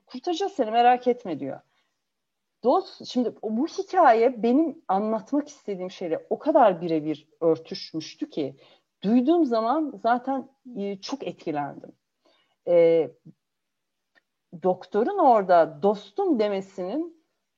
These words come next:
hiçbir anlamı yok. Yani hiçbir anlamı olmadığını kendisi söylüyor. Herkes de zaten dostum dermiş o. Yani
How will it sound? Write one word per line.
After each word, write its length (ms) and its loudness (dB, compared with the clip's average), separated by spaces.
hiçbir 300 0
anlamı 420 2
yok. 320 4
Yani 220 4
hiçbir 480 0
anlamı 380 4
olmadığını 600 6
kendisi 540 2
söylüyor. 540 0
Herkes 600 4
de 220 4
zaten 480 4
dostum 420 4
dermiş 420 0
o. 120 -4
Yani 440 0